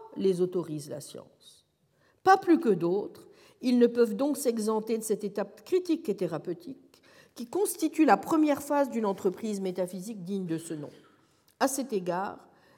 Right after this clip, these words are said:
les auteurs comme Peirce, Wittgenstein, les positivistes logiques,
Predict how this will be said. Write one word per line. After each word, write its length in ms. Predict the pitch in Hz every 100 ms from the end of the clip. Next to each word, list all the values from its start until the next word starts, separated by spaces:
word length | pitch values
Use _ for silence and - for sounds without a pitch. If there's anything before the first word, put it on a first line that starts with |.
| -
les 180 | 214 214
auteurs 520 | 208 208 233 208 202
comme 240 | - 160 151
Peirce, 460 | 220 233 262 175
Wittgenstein, 800 | 190 156 170 170 - 202 240 269
les 100 | 170
positivistes 680 | 165 247 262 233 202 202 -
logiques, 560 | 165 170 170 294 -